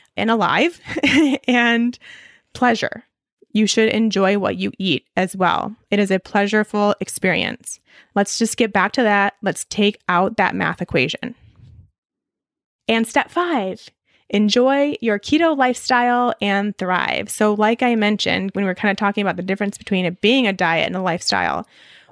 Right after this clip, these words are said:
I cannot even explain the amount of freedom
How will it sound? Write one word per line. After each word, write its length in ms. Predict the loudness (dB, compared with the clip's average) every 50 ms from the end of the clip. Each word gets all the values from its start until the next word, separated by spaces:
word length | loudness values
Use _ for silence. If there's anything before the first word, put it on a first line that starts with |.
| _ _ _ _ _ _ _ _ _ _ _ _ -4
I 80 | -4 -2
cannot 540 | 0 2 2 2 2 2 2 0 0 0
even 200 | 0 0 0 2
explain 760 | 0 -2 -2 -6 -10 -2 0 0 2 2 0 -2 -4 -8 -12 _ _ _ _ _ _ -2
the 140 | 0 0 2
amount 440 | 2 2 2 2 2 0 -2 -6 -8 _ -2
of 400 | 0 2 2 0 0 -2 -6 -12 _
freedom 720 | -20 -16 -6 0 0 2 2 2 0 -2 -4 -6 -6 -8